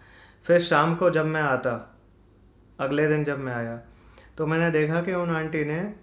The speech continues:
बिना मेरे कहे खुद ही पाँच छः अंडे अलग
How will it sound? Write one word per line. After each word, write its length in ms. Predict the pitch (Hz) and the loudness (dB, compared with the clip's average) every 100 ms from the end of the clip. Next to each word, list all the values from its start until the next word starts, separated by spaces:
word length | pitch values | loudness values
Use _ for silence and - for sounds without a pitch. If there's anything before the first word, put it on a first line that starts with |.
| - - | -20 -12
बिना 340 | 131 147 160 170 | -4 0 2 2
मेरे 240 | 165 165 | 2 2
कहे 360 | 160 - 160 185 - - _ - | 0 -2 -2 -6 -12 -20 _ 0
खुद 200 | 165 165 | 2 4
ही 200 | 165 180 | 2 -2
पाँच 360 | 180 156 151 | -2 -2 -2
छः 200 | - 156 | -2 -2
अंडे 420 | 151 139 160 165 - - - _ - _ 135 | -2 -2 -2 -4 -10 -20 -20 _ -20 _ 0
अलग 400 | 143 156 - | 4 2 0